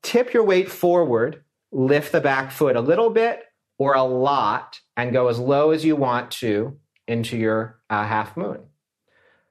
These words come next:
Then tip back into your warrior two. And let's try to do it with breath now. So inhale, warrior two. Exhale,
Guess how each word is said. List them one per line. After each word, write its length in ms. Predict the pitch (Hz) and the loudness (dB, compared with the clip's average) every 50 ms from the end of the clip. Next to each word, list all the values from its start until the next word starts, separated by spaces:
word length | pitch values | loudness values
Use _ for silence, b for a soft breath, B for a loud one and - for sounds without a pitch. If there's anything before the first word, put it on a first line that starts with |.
| _ _ _ _ _ _ _ _ _ _ _ _ _ _ _ _ _ _ 120 | _ _ _ _ _ _ _ _ _ _ _ _ _ _ _ _ _ _ -4
Then 480 | 123 120 113 107 107 - 247 - - _ _ _ _ _ _ _ _ _ _ _ _ _ _ _ _ _ _ _ _ _ _ _ _ _ _ _ _ | -2 0 0 -2 -4 -6 -8 -12 -16 _ _ _ _ _ _ _ _ _ _ _ _ _ _ _ _ _ _ _ _ _ _ _ _ _ _ _ _
tip 280 | - 135 127 127 - | -2 -2 -2 -2 0
back 400 | - 123 107 107 117 - - - _ | -2 0 0 0 -4 -6 -12 -8 _
into 240 | 113 107 104 - 120 | -4 -4 -2 0 0
your 80 | 117 | 0
warrior 300 | 113 120 120 127 139 156 | 2 2 2 2 2 0
two. 220 | 151 - 160 92 - | 0 0 0 0 0
And 100 | - 113 | 0 -2
let's 160 | 131 143 147 | -2 0 0
try 140 | 190 180 185 | 0 0 0
to 40 | |
do 200 | 165 160 160 165 | 2 2 2 2
it 80 | 160 - | 2 2
with 200 | 156 143 135 127 | 0 -2 0 0
breath 340 | 127 117 95 85 87 - - | 0 0 0 -2 -4 -10 -10
now. 200 | 85 58 50 - | -8 -8 -8 -10
So 340 | - - - - - - - _ _ _ _ _ _ _ _ _ _ | -8 -6 -6 -6 -6 -8 -14 _ _ _ _ _ _ _ _ _ _
inhale, 800 | 170 175 185 202 220 226 208 190 185 175 170 170 165 165 160 151 | 0 2 4 4 4 2 2 2 2 4 4 4 4 2 2 2
warrior 520 | 139 143 143 139 143 147 147 156 180 196 | 2 2 4 4 4 2 2 0 0 -2
two. 400 | 196 - 147 131 135 - - - _ _ b b b b b b b b b b b b b _ _ _ _ _ _ _ _ _ _ _ _ - | -2 -2 -2 0 0 -2 -4 -10 _ _ b b b b b b b b b b b b b _ _ _ _ _ _ _ _ _ _ _ _ -2
Exhale, 1120 | 127 127 139 135 - - - - - 147 135 127 123 120 120 117 113 113 113 117 117 - | -2 0 -2 -4 -8 -10 -8 -4 0 2 2 2 2 2 2 0 0 -2 -4 -6 -10 -14